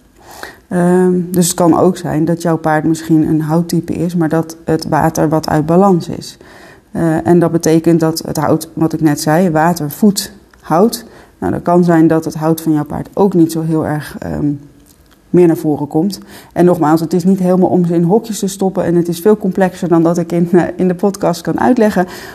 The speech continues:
Maar het gaat me vooral om het herkennen van het, eh, karakter. De kleur die erbij hoort is donkerblauw of zwart. Nou, dat, eh,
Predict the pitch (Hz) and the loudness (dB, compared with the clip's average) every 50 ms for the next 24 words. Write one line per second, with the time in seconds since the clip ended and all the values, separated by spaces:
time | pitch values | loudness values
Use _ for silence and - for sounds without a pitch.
0 | - - - - 180 175 170 156 165 - - 156 156 160 156 143 - 151 143 147 | -14 -6 0 2 4 4 4 2 0 0 -2 -2 -2 -2 -4 -4 -6 -4 -2 -2
1 | 151 143 - - - 151 - - 156 151 151 - 156 147 147 - 151 147 151 - | -2 -2 -2 -2 -4 -4 -4 -4 -6 -6 -4 -4 -4 -4 -2 -2 -4 -4 -4 -4
2 | 151 156 147 147 - - - - - - - 160 156 165 160 156 - - - 208 | -4 -4 -4 -4 -4 -6 -6 -6 -8 -6 -4 -2 0 0 -2 -2 -2 -2 -2 -2
3 | 247 - - - - - - - - - - 262 277 302 262 233 185 175 160 160 | -2 -4 -6 -16 -16 -18 -18 -20 -12 -4 0 2 2 4 4 2 2 0 0 0
4 | 151 151 156 147 156 151 147 143 - - 156 147 143 - 185 180 165 151 156 151 | 0 0 0 -2 -2 -2 -2 -2 -4 -6 -8 -6 -2 0 0 0 0 -2 -4 -4
5 | 143 156 156 - - - 165 175 202 240 240 - - 156 151 - - 151 143 143 | -4 -6 -6 -8 -4 0 2 2 2 2 0 -2 -4 -4 -2 -2 -2 -2 -4 -4
6 | - - - - - - - - - - - - - - - _ _ _ _ _ | -6 -14 -18 -18 -18 -18 -18 -20 -20 -20 -20 -20 -20 -20 -20 _ _ _ _ _
7 | - - 160 151 151 | -2 2 2 2 2